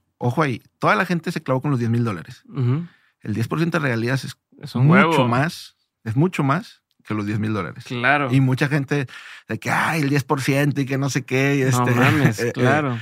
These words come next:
Speaker 1: eh, hablando del número de sucursales, del volumen de ventas, etcétera, etcétera. Entonces empezamos eso, fueron como trescientos ochenta videos, este,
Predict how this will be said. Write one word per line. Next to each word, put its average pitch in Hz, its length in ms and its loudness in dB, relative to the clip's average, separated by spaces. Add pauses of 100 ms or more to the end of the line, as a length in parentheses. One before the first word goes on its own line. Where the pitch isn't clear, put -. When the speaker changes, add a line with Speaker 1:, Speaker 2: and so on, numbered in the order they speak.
(300)
Speaker 1:
eh, 117 260 0
hablando 120 440 0
del 117 280 -2
número 139 220 0
de - 20 0
sucursales, 123 560 -2
del 117 80 0
volumen 123 340 0
de 120 120 -2
ventas, 120 380 -2
etcétera, 120 400 -8
etcétera. - 320 -16
Entonces 117 460 -6
empezamos 120 480 -2
eso, 151 420 -2 (380)
fueron 120 280 -2
como 131 200 -2
trescientos 113 520 -4
ochenta 113 340 -4
videos, 143 640 0
este, 107 480 -6